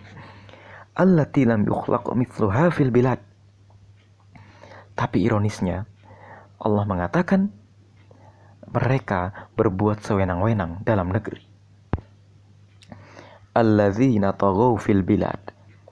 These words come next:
Mereka berbuat sewenang-wenang, taghaw. Artinya mereka itu menggunakan ideologi negara mereka untuk berbuat sewenang-wenang. Kesewenang-wenangan mereka sudah diwujudkan dalam bentuk ideologi,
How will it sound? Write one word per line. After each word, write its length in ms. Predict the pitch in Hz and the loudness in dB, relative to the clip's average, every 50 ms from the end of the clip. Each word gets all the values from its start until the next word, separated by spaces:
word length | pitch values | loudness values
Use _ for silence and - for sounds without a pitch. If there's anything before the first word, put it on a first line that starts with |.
| - _ _ - - | -20 _ _ -10 -6
Mereka 380 | 95 101 110 107 107 - 117 107 | -2 0 0 0 0 -2 -2 -2
berbuat 420 | 113 107 98 101 98 98 - - | -2 -2 0 0 -2 -2 -2 -4
sewenang-wenang, 720 | 101 90 92 120 139 139 123 104 104 110 95 - - - - - | -2 0 0 0 0 0 0 0 0 0 -2 -4 -8 -6 -2 0
taghaw. 400 | 123 113 92 98 104 - - - - - - - - - - - - - - - - | 0 2 2 2 2 2 0 -4 -16 -20 -20 -20 -20 -20 -20 -20 -20 -20 -20 -18 -12
Artinya 400 | - 107 - - 110 113 113 107 | -10 -10 -4 -2 0 0 2 2
mereka 320 | 110 107 107 110 - 90 | 0 0 0 0 -2 -4
itu 380 | - 131 - - 175 175 180 185 - - - - - | -4 -4 -4 -4 -4 -4 -4 -6 -8 -16 -8 -4 -2
menggunakan 500 | 110 98 101 98 120 139 - - 190 - - | 0 0 2 0 0 0 0 0 0 0 -2
ideologi 560 | 139 104 107 107 113 160 202 208 165 170 147 | -2 0 2 2 4 4 4 4 2 2 0
negara 260 | 135 110 117 110 101 98 | 2 0 0 0 0 -2
mereka 480 | 92 92 - - - - - - - - - - - - - | -2 -4 -6 -6 -6 -8 -8 -8 -10 -12 -16 -20 -20 -18 -2
untuk 300 | - 135 131 123 127 - | 0 2 2 2 0 0
berbuat 400 | 117 98 95 104 139 156 151 - - | 0 0 2 2 0 0 0 0 0
sewenang-wenang. 640 | 107 101 98 90 87 87 101 104 - - 95 - - _ - - - - - - - - - - | 0 0 0 0 -2 -2 -2 -2 -2 -4 -8 -12 -16 _ -20 -20 -20 -20 -20 -20 -20 -20 -20 -8
Kesewenang-wenangan 880 | - - - 123 107 101 104 117 165 185 165 135 123 117 113 110 107 101 | -6 -4 -2 0 0 2 2 2 2 2 2 2 2 2 0 0 2 2
mereka 480 | 101 101 123 123 - - 87 - - - - - - - - - | 2 2 0 -2 -2 -4 -6 -6 -6 -10 -16 -20 -20 -20 -12 -4
sudah 240 | - 135 127 131 | -2 0 2 2
diwujudkan 640 | 117 113 107 110 110 113 160 160 - - - 160 156 | 2 2 2 2 2 0 0 -2 -4 -4 -4 -2 0
dalam 240 | 151 127 110 101 95 | 2 2 2 2 2
bentuk 400 | 104 160 175 165 - 160 - - | 2 2 0 2 0 -2 -2 -2
ideologi, 640 | - 120 107 98 95 92 117 120 101 101 - 62 | -2 0 2 2 2 2 2 0 0 -2 -6 -8